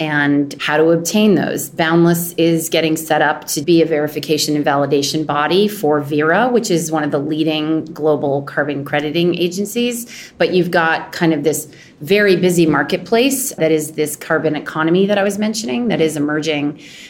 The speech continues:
And Carbon Direct is very active in it as well. And it's super exciting. And it's not a situation where there's,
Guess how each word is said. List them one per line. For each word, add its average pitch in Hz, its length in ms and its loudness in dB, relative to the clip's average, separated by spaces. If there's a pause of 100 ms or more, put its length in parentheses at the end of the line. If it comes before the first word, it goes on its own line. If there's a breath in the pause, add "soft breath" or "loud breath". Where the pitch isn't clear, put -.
And 170 320 2
Carbon 190 280 2
Direct 160 320 2
is 175 100 -2
very 180 240 2
active 180 380 -2
in 214 80 2
it 233 240 -2
as 160 180 -4
well. 165 480 0 (300 loud breath)
And 185 120 0
it's 175 160 2
super 254 300 0
exciting. 180 540 0
And 156 100 0
it's 165 180 -4
not 185 400 2
a 175 80 2
situation 175 640 0
where 160 140 2
there's, 151 360 -2